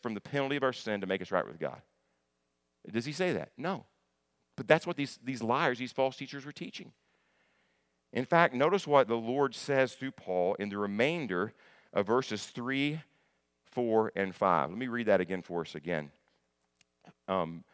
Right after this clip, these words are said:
"Foods which God has created to be gratefully shared in by those who believe and know the truth. For everything created by God is good, and nothing is to re-, be rejected if it is received with gratitude, for it is, it is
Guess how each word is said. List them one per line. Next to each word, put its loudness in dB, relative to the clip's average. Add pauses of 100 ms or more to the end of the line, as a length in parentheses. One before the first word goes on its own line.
(120)
"Foods -4
which -6
God 8
has -6
created 0
to -6
be 0
gratefully -2
shared 2
in -2
by 4
those -2
who -6
believe -4
and -4
know 0
the -10
truth. -8 (240)
For 0
everything 6 (180)
created 2
by 6
God 6
is -6
good, 0
and 0
nothing 2
is -6
to -8
re-, -6 (100)
be -4
rejected 0 (180)
if 2
it -2
is -2
received -4
with -6
gratitude, 2 (280)
for -2
it -2
is, 2 (100)
it 0
is -6